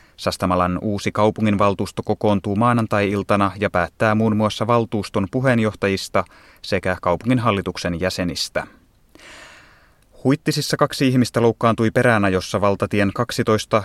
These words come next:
ja Raskalan tien risteyksessä perjantai-iltana. Pakettiauton kuljettaja ei huomannut,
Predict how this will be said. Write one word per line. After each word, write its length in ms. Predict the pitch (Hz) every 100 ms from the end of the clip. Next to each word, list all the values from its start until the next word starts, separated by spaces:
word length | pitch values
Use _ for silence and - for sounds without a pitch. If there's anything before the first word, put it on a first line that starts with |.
| 98
ja 120 | 110
Raskalan 500 | 110 120 - 107 101
tien 340 | 113 107 101 92
risteyksessä 760 | 110 120 - 98 90 92 -
perjantai-iltana. 960 | - 101 92 87 87 85 95 90 87 80 - -
Pakettiauton 640 | 98 95 - 98 92 98
kuljettaja 560 | - 120 110 - 104 101
ei 200 | - 110
huomannut, 480 | 101 117 110 104